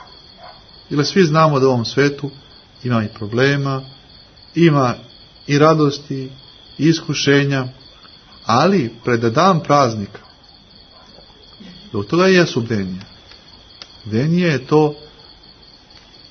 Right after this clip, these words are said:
već te pri-, prela-, prenosi t-, kroz te molitve i kroz sve to što se dešava tog, to, te večeri.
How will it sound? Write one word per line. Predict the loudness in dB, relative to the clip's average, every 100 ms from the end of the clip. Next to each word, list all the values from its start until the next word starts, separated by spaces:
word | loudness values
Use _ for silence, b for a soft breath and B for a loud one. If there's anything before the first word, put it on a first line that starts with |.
| _ -4
već | 0 0 -2 -10 -12 -18 -20 -20 -20 -20 -20 -12 -6
te |
pri-, | -4 -2 -2 -4 -10 -20 _ -20 -4
prela-, | 2 4 2 0
prenosi | 0 2 0 -2 -8
t-, | -10 -16 -14
kroz | -4 -2 -2
te | -2 0
molitve | 0 -2 -2 -4 -4
i | -6 -8
kroz | -6 -4
sve | -4 -4 -2 0
to | -2
što | -4
se | -6 -4
dešava | -4 -2 -4 -4
tog, | -4 -4 -6 -16 -20 -20 -20 -20 -20 -20 -10
to, | -8 -4
te | 0 2
večeri. | 2 0 -2 -4